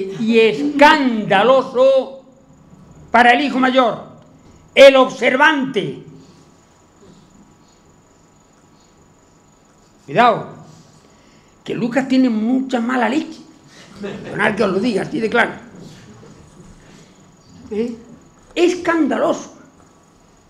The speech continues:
El Dios de Jesús sigue siendo ese gran desconocido, incluso para personas creyentes,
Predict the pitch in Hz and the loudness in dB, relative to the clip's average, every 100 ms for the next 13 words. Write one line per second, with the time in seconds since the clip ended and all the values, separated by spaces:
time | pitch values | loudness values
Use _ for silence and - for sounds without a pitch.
0 | _ - - - - - - - _ - | _ -18 -16 -16 -18 -20 -20 -20 _ -8
1 | 208 208 254 330 285 262 233 311 262 262 | -4 -4 0 -2 -2 -6 -6 -6 -4 -6
2 | - 302 277 226 - - _ _ - 392 | -4 -4 -4 -8 -16 -20 _ _ -2 0
3 | 370 - 311 302 339 359 311 277 269 - | 0 -2 -2 0 0 0 -2 -2 -4 -2
4 | 254 240 233 392 320 208 127 - - - | -2 0 4 4 4 0 -4 -12 -20 -20
5 | - - - _ _ - 247 269 269 262 | -20 -20 -20 _ _ -6 -6 -4 -2 -2
6 | 247 233 233 - 269 330 - - - 233 | -2 -4 -6 -8 -4 -4 -4 -10 -6 -4
7 | 226 294 339 285 240 175 151 156 151 - | 0 2 2 2 0 -4 -8 -12 -16 -20
8 | - | -20